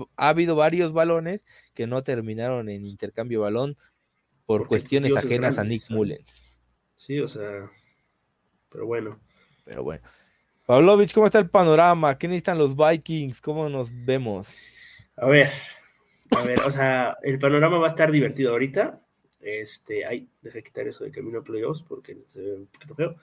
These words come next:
Speaker 2: Este, pues los Vikings ahorita son terceros, necesitan ganar. Pa-, pa pasar a playoffs necesitas ganar. Que pierda Green Bay,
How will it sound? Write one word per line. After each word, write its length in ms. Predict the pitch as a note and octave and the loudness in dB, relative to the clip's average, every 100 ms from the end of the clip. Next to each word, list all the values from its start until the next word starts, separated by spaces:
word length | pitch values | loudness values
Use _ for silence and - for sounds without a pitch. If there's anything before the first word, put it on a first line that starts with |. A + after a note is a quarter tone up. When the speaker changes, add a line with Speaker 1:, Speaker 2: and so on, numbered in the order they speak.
| _ _ _ _ _ _ _ _ _ - | _ _ _ _ _ _ _ _ _ -2
Speaker 2:
Este, 720 | C3+ C3 - C3 C3 C3 C3 | 0 0 -2 0 2 4 2
pues 160 | D3+ | 2
los 100 | D#3+ | 2
Vikings 300 | F3 A#3 - | 4 2 4
ahorita 200 | A3 G#3+ | 2 2
son 160 | G#3 G#3+ | 2 2
terceros, 640 | G#3+ G#3 A3+ A#3 B3+ - | 2 4 4 4 0 -8
necesitan 540 | D#3+ D3 - D#3 E3+ D#3+ | -4 -2 -2 0 2 2
ganar. 460 | C3 D3 F#3+ - _ _ _ _ - | 4 4 2 0 _ _ _ _ -14
Pa-, 300 | - G2 - | -12 -10 -6
pa 140 | B2+ | -4
pasar 240 | C#3 D#3+ A3 | 0 4 4
a 60 | |
playoffs 260 | G#3 G3 F#3 | 6 4 4
necesitas 260 | D#3+ E3 | 0 0
ganar. 460 | C#3+ B2 D#3 - - _ _ _ _ _ _ _ | 0 0 0 -2 -10 _ _ _ _ _ _ _
Que 120 | - | -8
pierda 320 | - E3+ F3+ | 4 6 6
Green 260 | D#3 D3+ D#3 | 4 4 6
Bay, 360 | F3 F#4 - | 4 4 -4